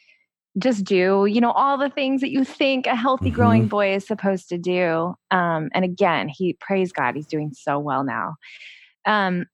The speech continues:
Speaker 1: I think <sighs> it's interesting when you talk about finding the, the good in everything, not in a trite way. I think what that season for me,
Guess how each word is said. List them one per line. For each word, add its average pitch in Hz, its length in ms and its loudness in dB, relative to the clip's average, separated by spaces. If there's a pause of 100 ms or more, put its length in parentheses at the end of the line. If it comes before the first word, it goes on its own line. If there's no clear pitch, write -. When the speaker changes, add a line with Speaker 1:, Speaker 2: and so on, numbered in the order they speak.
(200)
Speaker 1:
I 226 140 0
think 247 560 -4 (1400)
<sighs> - 0 - (1120)
it's 247 160 0
interesting 285 560 0
when 214 120 2
you 208 80 0
talk 196 280 -2
about 196 260 0
finding 185 340 0
the, 170 180 -2 (240)
the 185 160 2
good 196 400 2
in 185 100 0
everything, 175 400 0
not 160 240 0
in 165 120 -2
a 160 80 0
trite 160 340 0
way. 147 220 0
I 185 100 0
think 269 360 -2 (140)
what 196 480 0
that 175 440 0
season 185 600 -4
for 180 240 -4
me, 165 560 -2